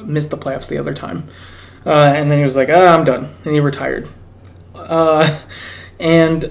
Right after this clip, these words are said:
I had a lot of debate on whether I should hire him in the first place, but his, um, skills were a little higher than some of my other former coaches, so I decided to go with him. Um, but nothing happened. So then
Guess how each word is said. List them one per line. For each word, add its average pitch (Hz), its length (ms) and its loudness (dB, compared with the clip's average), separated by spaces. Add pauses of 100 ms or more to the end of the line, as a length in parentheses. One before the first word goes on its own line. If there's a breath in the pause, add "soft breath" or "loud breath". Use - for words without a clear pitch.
I 175 60 -2
had 214 200 2
a 220 40 0
lot 214 200 4
of 170 100 -6
debate 175 400 6
on 165 180 2
whether 160 260 6
I 156 60 4
should 156 200 -4
hire 160 200 0
him 160 80 2
in 147 80 0
the 135 60 -2
first 208 280 2
place, 202 300 4
but 160 300 0
his, 156 340 -2
um, 135 380 -2
skills 180 540 4
were 151 100 0
a 147 60 4
little 151 200 4
higher 156 480 0 (400 loud breath)
than 139 240 2
some 143 160 -2
of 143 60 2
my 131 240 2
other 139 200 2
former 143 300 -2
coaches, 139 460 -6
so 147 160 -8
I 143 160 -10 (100)
decided 151 400 -2
to 147 80 -6
go - 140 0
with - 160 -8
him. 147 220 -8 (680 loud breath)
Um, 139 300 -2
but 151 300 4
nothing 180 240 0
happened. 147 340 -2
So 190 140 -6
then 269 440 6